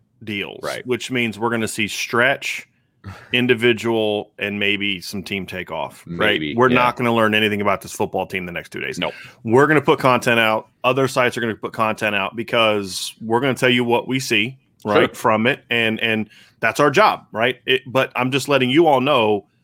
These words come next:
Speaker 1: we're not gonna learn anything new about this football team unless we see somebody injured than today or
Speaker 2: Right.
Speaker 1: tomorrow, right?
Speaker 2: Right.
Speaker 1: So, I
Speaker 2: Yes.
Speaker 1: mean, what this football team is gonna be,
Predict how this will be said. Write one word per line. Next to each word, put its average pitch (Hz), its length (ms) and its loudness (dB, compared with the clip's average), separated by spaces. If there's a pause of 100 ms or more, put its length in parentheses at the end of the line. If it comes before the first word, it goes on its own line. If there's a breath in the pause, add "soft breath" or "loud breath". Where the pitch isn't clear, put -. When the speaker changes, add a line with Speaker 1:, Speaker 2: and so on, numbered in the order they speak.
(400)
Speaker 1:
we're 120 240 0
not 185 120 4
gonna 170 160 4
learn 156 160 4
anything 131 220 4
new 139 120 4
about 120 220 2
this 107 120 -4
football 110 340 -2
team 101 360 -6
unless 107 320 -4
we 117 100 -4
see 117 160 -6
somebody 107 260 -6
injured 98 420 -8 (280)
than 110 260 -4
today 104 180 0
or 92 60 0
Speaker 2:
Right. 123 220 4
Speaker 1:
tomorrow, 58 220 -6 (340)
right? 110 160 4
Speaker 2:
Right. 110 140 0 (200)
Speaker 1:
So, 110 320 4 (120)
I 123 60 0
Speaker 2:
Yes. - 40 4
Speaker 1:
mean, 113 320 2
what 135 240 2
this 135 160 4
football 120 360 2
team 123 220 0
is 104 100 -4
gonna 113 180 0
be, 135 440 0